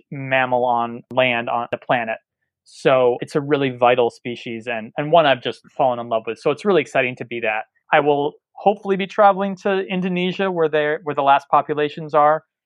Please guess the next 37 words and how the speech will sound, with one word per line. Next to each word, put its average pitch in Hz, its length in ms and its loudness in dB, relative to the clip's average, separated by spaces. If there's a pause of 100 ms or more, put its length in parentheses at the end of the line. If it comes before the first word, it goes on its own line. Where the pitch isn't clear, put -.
(100)
There's 180 180 -6
so 254 100 2
many 214 140 0
places 143 380 -6
I'd 131 140 0
like 127 160 -2
to 131 180 -16
go. 123 600 0 (540)
I'd 143 120 -6
love 160 160 2
to 175 100 -8
go 156 140 4
to 156 80 2
Mongolia. 151 720 2
I'd, 147 420 4
I'd 139 120 -2
love 156 140 4
to 165 100 -12
get 143 200 -6
back 127 280 2
to 156 80 -6
the 127 140 -6
Amazon. 127 400 -2
I'd 127 80 -2
love 127 140 -2
to 135 80 -8
get 123 140 -10
back 120 200 2
to 139 60 -20
sub-Saharan 123 600 -4
Africa. 120 320 0
I'd 117 80 2
love 117 120 0
to - 80 -20
go 120 80 -2
to 117 40 -6
Ma-, 120 280 -4